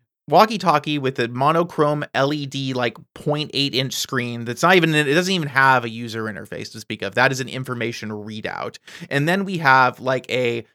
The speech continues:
I don't know, probably, like, six hundred pound climbing machine, <laughs> um, that also runs Android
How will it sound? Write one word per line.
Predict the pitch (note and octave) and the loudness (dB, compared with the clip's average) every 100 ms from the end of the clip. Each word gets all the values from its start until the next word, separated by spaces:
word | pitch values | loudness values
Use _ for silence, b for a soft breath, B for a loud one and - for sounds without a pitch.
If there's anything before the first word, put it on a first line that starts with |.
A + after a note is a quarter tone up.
| - | -4
I | C3 | -2
don't | C3 | -2
know, | A2+ | -2
probably, | D3 B2+ | 0 0
like, | A#2+ | 0
six | - E3 E3 | -2 0 0
hundred | - D#3+ C#3 - | -2 0 0 0
pound | C#3 C3 C#3 C3+ | 0 0 -2 -6
climbing | - B2 B2 C3+ D3+ E3 | -6 -4 -2 -4 -4 -4
machine, | E3 F#3+ F#3 G3+ A3+ - B | -4 -4 -2 -2 -6 -10 B
<laughs> | B - | B 4
um, | A3+ F#3 - | 6 6 4
that | D4+ D3 E3+ | -4 0 0
also | - D3+ A3 - C3+ A#2 C3+ - | 2 2 2 4 4 4 0 -2
runs | C3+ C3 B2+ B2 | 2 2 2 -2
Android | A#2 G#2+ A2 A2+ A2 A#2+ | -2 -4 -4 -2 -2 -2